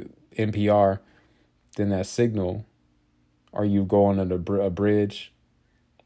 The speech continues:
signal is stronger, but it still fades. And then eventually he brings you to a place of satellite radio. And satellite radio, you can hear all over the world, no matter where you're at.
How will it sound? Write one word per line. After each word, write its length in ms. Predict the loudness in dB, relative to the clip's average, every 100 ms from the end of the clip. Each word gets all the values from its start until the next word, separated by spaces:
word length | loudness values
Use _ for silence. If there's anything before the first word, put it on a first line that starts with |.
| _ -16
signal 640 | -4 -2 0 0 -2 -6 _ _ _ _ _ _
is 120 | -10
stronger, 580 | -8 0 0 2 -2 -6 _ _
but 100 | -8
it 80 | -8
still 280 | -6 -2 -2
fades. 600 | 0 0 0 -4 -14 -20 _ _ _ _ _ -6
And 80 |
then 160 | -4 -2
eventually 540 | 0 2 0 0 -2
he 120 | 0 -2
brings 280 | -2 -2
you 80 | -2
to 180 | -2 -2
a 60 | -2
place 400 | -2 -4 -4 -4
of 280 | -4 -4 -8 -20 -16
satellite 600 | -4 4 4 6 2 0
radio. 540 | -2 -2 -2 -4 -6 -14 _ _ _ _ _ _ _ _ -10
And 400 | -8 -6 -8 -8
satellite 520 | 0 2 4 4 4
radio, 300 | 4 4 2
you 180 | 2 -2
can 140 | -6
hear 240 | -4 -4 2
all 380 | 4 6 6
over 180 | 4 2
the 80 | -2
world, 520 | 0 2 2 -2 -6
no 100 | -8
matter 240 | -4 -2 0
where 220 | 0 0
you're 180 | 2 0
at. 200 | 0